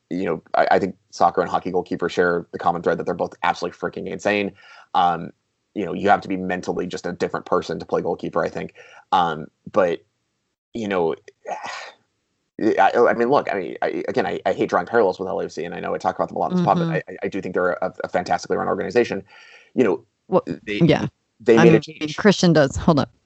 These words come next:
Speaker 2: <laughs>
Speaker 1: Like, they made a change. Like, they, they, they realized Kev-, uh, Kevin Vermeer, you know, for all his pedigree out of Europe, wasn't working, and then they went to
Speaker 2: Yes,
Speaker 1: Cincinnati.
Speaker 2: and
Speaker 1: Like,
Speaker 2: yes, that's true.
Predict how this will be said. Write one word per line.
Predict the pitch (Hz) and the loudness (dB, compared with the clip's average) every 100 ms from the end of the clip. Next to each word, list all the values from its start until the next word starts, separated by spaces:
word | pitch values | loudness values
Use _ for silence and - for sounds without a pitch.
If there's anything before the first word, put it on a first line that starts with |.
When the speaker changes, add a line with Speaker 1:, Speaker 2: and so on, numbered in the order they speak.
| - | 6
Speaker 2:
<laughs> | 233 175 254 269 262 302 269 302 302 277 277 - 269 - - _ _ - - 320 302 220 | 8 10 8 8 8 6 6 4 4 0 -2 -2 -2 -2 -6 _ _ -20 -8 2 4 4
Speaker 1:
Like, | 185 277 - - _ _ _ _ | 4 6 6 4 _ _ _ _
they | - 117 117 | 4 6 8
made | 107 98 | 6 4
a | |
change. | 90 113 82 - - | 2 -2 -4 -12 -14
Like, | 95 85 - | -8 -8 -4
they, | 101 85 95 | -2 0 2
they, | 95 92 90 | 2 0 -2
they | - 95 | -2 -2
realized | 92 98 95 87 - | 0 4 4 2 2
Kev-, | 104 - | -2 2
uh, | 90 87 - _ | 0 0 -6 _
Kevin | 113 95 | -2 0
Vermeer, | 92 98 95 90 | -2 2 4 4
you | 87 | 2
know, | 87 | -4
for | - | 0
all | 101 98 | 4 4
his | - | 2
pedigree | 98 95 92 | -2 0 2
out | 90 | 2
of | 92 | 4
Europe, | 110 95 - _ _ | 4 4 2 _ _
wasn't | - 98 90 | -2 -2 2
working, | 107 95 85 | 0 0 -4
and | 87 | -8
then | 90 | -6
they | 87 | -6
went | 90 | -4
to | 185 | 2
Speaker 2:
Yes, | 190 180 | 4 4
Speaker 1:
Cincinnati. | 113 175 | 2 -2
Speaker 2:
and | 175 | -4
Speaker 1:
Like, | - - _ _ | -6 -12 _ _
Speaker 2:
yes, | 170 165 - | -4 -4 -2
that's | 165 - | -6 -8
true. | - - | -10 -8